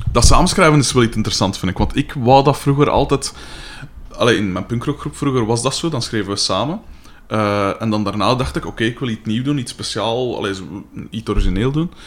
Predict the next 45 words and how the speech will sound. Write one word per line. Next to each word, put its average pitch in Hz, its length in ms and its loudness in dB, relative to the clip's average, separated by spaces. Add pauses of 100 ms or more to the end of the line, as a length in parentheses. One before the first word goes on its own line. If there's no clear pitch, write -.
(400)
Maar 110 280 4
dan 113 160 2
kreeg 113 180 0
ik 104 60 0
dat 104 120 0
zo 113 120 -2
nooit 110 280 -2
uitge-, - 300 0
of 110 120 -2
allee, 107 140 2
ik 95 100 -6
be-, 113 80 -4
ik 104 120 -8
be-, 107 240 -4
ik - 60 -18
heb 110 120 -4
wel 120 180 -2
wat 131 140 -4
zo 113 200 -6
gedacht 98 400 -8
van 107 120 -6
wat 98 120 -8
ik 95 80 -12 (100)
wil. 95 180 -4
En 90 80 -6
ik 101 60 -8
kreeg 101 180 -6
het 95 140 -8
nooit 110 180 -4
treffelijk 117 380 -8
uitgelegd 123 500 -6 (460)
wat 104 260 2
ik 120 140 2
wou, 110 360 2
of, - 260 -6
of - 300 -10
ja, 92 200 -4
de 92 100 -6
omstandigheden 95 560 -4
zaten 98 220 -6
tegen, 95 220 -6
of 92 120 -12
weet 90 120 -10
ik 90 120 -14
veel. 110 300 -6